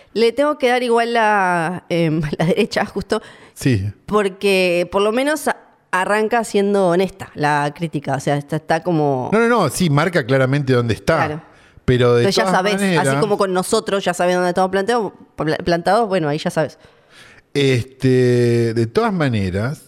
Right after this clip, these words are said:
Speaker 2: es como interesante, digo, porque la realidad es que no es una película ultraderecha que promueve la reelección de Donald Trump, como manifestaron algunos trasnochados.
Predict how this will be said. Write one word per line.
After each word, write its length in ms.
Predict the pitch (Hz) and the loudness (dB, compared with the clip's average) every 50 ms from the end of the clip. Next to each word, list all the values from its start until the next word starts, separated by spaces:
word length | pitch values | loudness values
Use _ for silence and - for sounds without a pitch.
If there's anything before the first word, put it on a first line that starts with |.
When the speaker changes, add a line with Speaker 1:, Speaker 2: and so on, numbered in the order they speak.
| _ | _
Speaker 2:
es 240 | - 113 113 110 - | -10 -6 -6 -6 -6
como 320 | - - 135 123 107 101 | -4 -4 -2 -2 -2 -2
interesante, 840 | 98 95 87 - 104 92 87 - - 131 117 110 98 90 82 - 95 | -2 -4 -6 -6 -6 -6 -6 -4 -2 -2 -2 -2 -4 -6 -8 -8 -8
digo, 300 | 90 92 90 92 90 85 | -8 -6 -6 -6 -8 -8
porque 760 | - 98 95 87 87 _ _ _ - - 110 113 123 131 - - _ _ - _ _ - - - - - - | -8 -8 -8 -8 -10 _ _ _ -12 -8 -6 -6 -6 -6 -8 -14 _ _ -20 _ _ -20 -20 -20 -18 -4 0
la 100 | 147 147 | 0 2
realidad 420 | 156 175 175 196 220 240 254 233 - | 2 2 0 2 2 2 2 0 0
es 140 | 190 165 - | -4 -4 -4
que 180 | - - 196 185 | -2 -2 -2 0
no 100 | 202 240 | 0 -2
es 140 | 233 - | -2 0
una 160 | 214 190 160 139 | 0 0 0 0
película 240 | 156 175 190 180 165 | 0 2 2 2 2
ultraderecha 760 | 143 127 - 131 120 120 123 135 160 151 - - - 120 104 | 2 2 2 2 2 4 4 2 2 0 0 -2 -2 -2 0
que 100 | 95 110 | 0 -2
promueve 340 | 92 104 110 113 139 151 151 | 0 0 2 2 2 2 2
la 120 | 135 120 | 2 2
reelección 360 | 110 113 110 107 - - 143 | 2 2 0 0 0 0 0
de 60 | 135 131 | 2 2
Donald 240 | 131 131 120 110 | 2 2 0 0
Trump, 360 | - 147 123 107 98 92 87 - | 0 0 0 0 0 -2 -6 -6
como 180 | - 117 104 104 | -4 -4 -2 -2
manifestaron 460 | 110 110 104 - 127 120 - 160 151 | -2 -2 -2 -2 -4 0 2 2 2
algunos 300 | 135 123 127 147 156 - | 4 2 2 2 0 0
trasnochados. 800 | - 113 101 98 107 101 - - 107 92 82 73 62 - - _ | 0 -2 -2 -2 -4 -6 -4 -4 -6 -6 -6 -10 -14 -16 -20 _